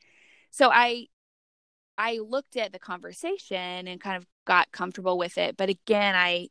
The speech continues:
I know that I take things people say on these Facebook groups very lightly. I actually di-, don't follow. I stopped. I actually unfollowed that group for a while because it was giving me anxiety <laughs> of, like,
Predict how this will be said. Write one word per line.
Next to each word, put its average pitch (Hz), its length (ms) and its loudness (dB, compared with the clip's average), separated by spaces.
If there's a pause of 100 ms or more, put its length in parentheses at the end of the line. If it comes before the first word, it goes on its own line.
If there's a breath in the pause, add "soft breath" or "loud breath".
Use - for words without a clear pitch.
(100)
I 185 160 -4
know 180 380 0
that 175 320 0
I 196 80 0
take 277 260 2
things 220 280 2
people 190 260 -8
say 175 180 -6
on 175 140 -8
these 170 180 -16
Facebook 175 420 -6
groups - 380 -4
very 165 260 -4
lightly. 262 600 4
I 180 140 6
actually 185 400 -2
di-, - 180 -4 (300)
don't 185 240 2
follow. 175 480 -2 (280 soft breath)
I 208 80 4
stopped. 262 260 6 (220)
I 196 80 2
actually 202 360 -2
unfollowed 180 520 -8
that 160 160 -10
group 170 200 -10
for 190 140 -6
a 185 60 -4
while 202 240 4
because 208 160 -10
it 185 40 -4
was 180 120 -10
giving 175 260 -8
me 170 160 -6
anxiety 180 640 4
<laughs> - 40 4
of, 233 140 6
like, 190 220 2